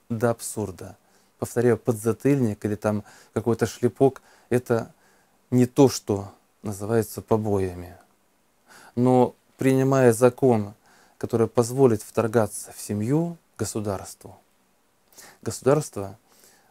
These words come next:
разрушит семейные устои и дойдёт до крайнего абсурда, где уже надо будет рассуждать, а что было побоями, а что просто там окриком было.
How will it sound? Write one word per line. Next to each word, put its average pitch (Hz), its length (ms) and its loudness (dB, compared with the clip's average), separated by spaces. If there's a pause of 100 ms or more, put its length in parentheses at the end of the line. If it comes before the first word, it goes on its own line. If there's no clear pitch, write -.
разрушит 120 600 0
семейные 107 420 -6
устои 90 460 -14 (640)
и 123 100 0
дойдёт 123 320 4
до 117 100 0
крайнего 131 340 0
абсурда, 101 560 -6
где 117 160 4
уже 127 160 4
надо 123 200 0
будет 113 220 -6
рассуждать, - 640 -12 (720)
а 104 80 -12
что - 200 2
было 104 360 -2 (180)
побоями, 135 760 2
а 98 80 -4
что - 200 -2
просто - 340 -4
там 98 360 -12
окриком 113 640 2
было. 101 380 -8